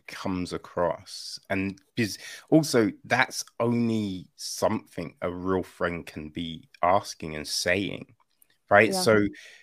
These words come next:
Speaker 1: again, like, just that tells you how well they must know each other,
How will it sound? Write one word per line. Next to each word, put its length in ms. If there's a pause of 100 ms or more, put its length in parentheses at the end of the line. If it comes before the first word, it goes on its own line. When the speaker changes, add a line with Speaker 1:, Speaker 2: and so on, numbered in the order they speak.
(240)
Speaker 1:
again, 600
like, 260 (140)
just 280
that 280
tells 560
you 220 (260)
how 300
well 340
they 160
must 320
know 280
each 260
other, 420